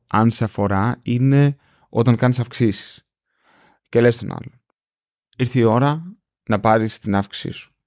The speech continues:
Γιατί αυξάνεται ο πληθωρισμός,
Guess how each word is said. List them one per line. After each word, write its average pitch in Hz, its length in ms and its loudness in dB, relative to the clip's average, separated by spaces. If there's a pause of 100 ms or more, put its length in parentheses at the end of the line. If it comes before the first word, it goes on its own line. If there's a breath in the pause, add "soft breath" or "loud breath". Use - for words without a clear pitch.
(100)
Γιατί 104 720 2 (1200)
αυξάνεται 92 380 0
ο - 20 -8
πληθωρισμός, 131 760 -4